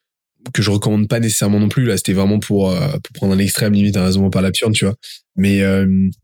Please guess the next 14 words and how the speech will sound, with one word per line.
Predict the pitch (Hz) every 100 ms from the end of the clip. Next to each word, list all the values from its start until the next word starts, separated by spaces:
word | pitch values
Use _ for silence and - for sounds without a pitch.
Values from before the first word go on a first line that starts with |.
| -
pour | -
expliquer, | 107 - 110 135
en | 104
fait, | 123 -
que | 110 101
la | 104
logique, | 113 120 113 147 127
en | 104
fait, | 117 123 - - -
euh, | 95 90 85 82
pour | 98
moi, | 104 120
fait | - 104
sens, | - 123 - -